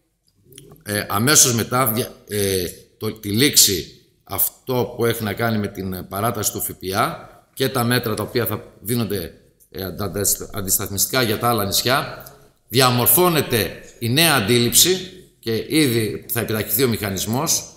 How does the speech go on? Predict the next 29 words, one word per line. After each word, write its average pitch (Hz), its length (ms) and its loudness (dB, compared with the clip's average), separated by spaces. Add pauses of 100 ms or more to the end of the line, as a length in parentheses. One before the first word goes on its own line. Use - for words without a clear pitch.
για 120 220 0
το 120 140 2
μεταφορικό 113 680 2
ισοδύναμο 127 840 2 (300)
στην, 117 380 0
ε, 107 560 -2
στα 113 200 -2
νησιά. 101 640 0
Είναι 127 480 0 (200)
ένα, 123 380 -2 (160)
μια 127 360 0
με-, 120 240 0
μεγάλη 135 520 2
αλλαγή, 117 540 2 (300)
η - 80 -8
οποία 117 240 0
δεν 185 300 4
έγινε 104 500 2
τα 101 80 -4
προηγούμενα 101 460 0
χρόνια, 110 440 -2
όλα 143 260 4
τα 110 80 0
προηγούμενα 92 440 -2
χρόνια, 127 360 -2
και 117 120 0
που - 180 -4
αφορά, 98 720 -2 (260)
ε, 113 260 0